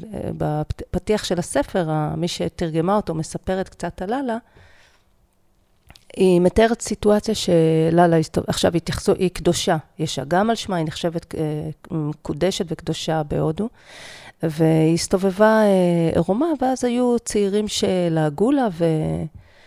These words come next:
אה, בעל חנות אריגים, אה, דוכן של אריגים, נזף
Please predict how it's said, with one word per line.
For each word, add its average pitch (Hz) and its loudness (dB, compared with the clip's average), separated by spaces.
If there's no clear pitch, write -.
אה, 165 2
בעל 185 6
חנות 180 -2
אריגים, 170 0
אה, 151 2
דוכן 165 -2
של 160 0
אריגים, 156 -2
נזף 170 -2